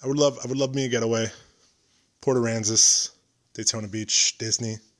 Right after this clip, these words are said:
Um, I don't even know what they have at Disney anymore. Fuck, it's been, I think the last time I went I was twenty-one, so it's been seven years. Um, I think they got rid of the Monsters University stand-up thing, which, I don't know. That was great when I,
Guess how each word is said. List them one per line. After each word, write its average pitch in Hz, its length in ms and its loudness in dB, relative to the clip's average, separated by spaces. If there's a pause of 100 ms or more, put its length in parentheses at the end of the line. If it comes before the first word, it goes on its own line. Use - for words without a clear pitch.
(840)
Um, 95 600 -10 (280)
I - 40 -8
don't 170 100 2
even 123 100 0
know 110 100 -2
what 101 120 -4
they 90 80 -8
have 107 180 -6
at 90 80 -14
Disney 87 260 -10
anymore. 90 380 -10
Fuck, 107 320 -8
it's - 120 -10
been, 95 280 -8 (220)
I - 480 -20
think 123 120 -10
the 117 60 -4
last 113 200 0
time 113 100 -4
I 110 60 -4
went 107 120 -4
I 104 40 -4
was 101 100 -4
twenty-one, 107 420 -6
so 107 140 0
it's 98 100 -10
been 101 260 -10
seven 104 300 0
years. 120 440 -6 (720)
Um, 90 600 -10 (1160)
I - 40 -20
think 160 160 -6
they 170 60 0
got 110 140 -4
rid 110 140 -2
of 127 80 -2
the 117 80 -4
Monsters 107 540 -2
University 107 420 -2
stand-up 107 420 -2
thing, 139 280 -6
which, 101 200 -4 (280)
I 123 80 -4
don't 107 80 -8
know. 85 100 -12 (520)
That 139 80 2
was - 120 2
great 107 340 -4 (840)
when 90 120 -14
I, 104 140 -10